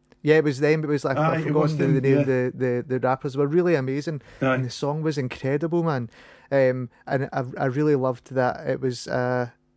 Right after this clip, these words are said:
Speaker 1: they were obviously proud of being from Paisley 'cause it featured
Speaker 2: Yes.
Speaker 1: so, so heavily in it, and I think it's so crucial that we have, um, we have these examples, 'cause we need to celebrate diversity in culture. We need to have the examples for
Speaker 2: Mm-hmm.
Speaker 1: someone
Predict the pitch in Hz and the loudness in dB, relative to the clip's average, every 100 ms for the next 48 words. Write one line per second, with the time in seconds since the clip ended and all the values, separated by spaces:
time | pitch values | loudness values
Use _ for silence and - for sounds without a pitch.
0 | _ _ _ 135 131 127 127 135 - 135 | _ _ _ -2 0 2 0 -2 -2 -4
1 | - 127 123 127 135 123 127 123 135 - | 0 0 0 0 -4 -6 -6 -4 -4 -4
2 | 143 147 160 175 180 - 127 - - - | -4 -2 -4 -2 -4 -4 -6 -6 -8 -2
3 | 135 113 117 143 131 131 - _ - 135 | -2 -2 -2 0 2 0 -4 _ -2 0
4 | 135 127 131 143 147 139 147 139 - 120 | 0 0 0 0 0 -2 -2 -2 -4 -6
5 | - 143 - 143 - 160 143 123 123 127 | -2 -2 0 -4 0 0 0 0 -2 0
6 | 131 127 - - - - - - _ 135 | 0 -2 -6 -20 -20 -20 -20 -20 _ 2
7 | 131 127 123 123 - - - 139 139 143 | 2 2 -4 -8 -10 -20 -2 0 0 0
8 | 170 170 151 160 156 160 151 - - - | 0 0 0 -2 -2 -4 -6 -8 -18 -20
9 | - - _ _ 135 131 139 160 - - | -20 -20 _ _ -4 -2 0 -2 -2 0
10 | 170 160 156 147 143 135 135 - 131 135 | 2 2 0 0 0 0 -2 -4 -4 -4
11 | - 135 127 135 123 135 143 160 139 143 | -4 -6 -4 -6 -4 -4 -2 -2 -2 -2
12 | 127 135 131 127 127 139 - 135 - 139 | -2 -2 -2 -6 -4 -6 -4 -6 -2 -2
13 | 113 131 127 | 0 -2 -4